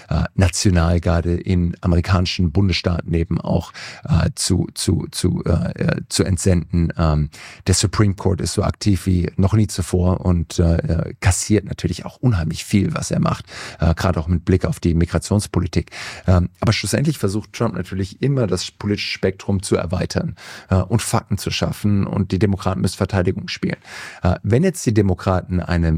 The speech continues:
Mehrheit haben, haben sie zumindest die Möglichkeit, effektiver zu blockieren als das, was sie jetzt gerade haben. Punkt eins. Und das Zweite, was sie haben, ist,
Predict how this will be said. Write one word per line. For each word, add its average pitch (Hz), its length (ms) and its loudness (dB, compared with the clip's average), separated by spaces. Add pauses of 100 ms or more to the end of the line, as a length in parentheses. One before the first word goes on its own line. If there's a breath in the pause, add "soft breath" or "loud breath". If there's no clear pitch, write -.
Mehrheit 92 720 2
haben, 90 400 0 (960 loud breath)
haben 123 120 4
sie 117 80 4
zumindest 143 420 4
die 110 60 0
Möglichkeit, 95 760 2
effektiver 101 560 0
zu 92 200 -4
blockieren 95 580 2
als - 220 -4
das, 95 220 0
was 87 160 -2
sie 98 100 0
jetzt 101 180 0
gerade 80 280 0
haben. 76 260 0
Punkt 87 200 -2
eins. 104 300 2
Und - 60 -2
das 80 180 -6
Zweite, 139 320 2
was 82 140 -2
sie 87 100 0
haben, 80 240 2
ist, - 320 -2